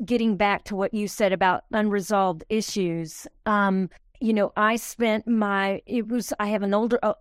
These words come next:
older brother, younger sister, and it was sort of all of our jobs to always modify and adapt depending on what Dad's mood was. Well,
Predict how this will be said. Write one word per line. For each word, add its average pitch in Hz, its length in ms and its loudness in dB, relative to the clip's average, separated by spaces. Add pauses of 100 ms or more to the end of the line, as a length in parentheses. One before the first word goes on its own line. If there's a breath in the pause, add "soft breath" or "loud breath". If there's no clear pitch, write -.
older 240 300 2
brother, 202 440 -2
younger 202 400 0
sister, 180 880 -2
and 196 400 0
it 202 220 -4
was 196 240 -2
sort 214 240 -2
of 180 200 -4
all 220 200 4
of 214 120 0
our 208 200 4
jobs 180 760 0
to 196 480 -2 (360)
always 208 440 2
modify 196 640 0
and 190 120 -2
adapt 180 520 0 (300)
depending 214 560 0
on 190 180 -2
what 190 300 0
Dad's 185 500 -2 (100)
mood 202 360 0
was. - 560 -6
Well, 196 400 2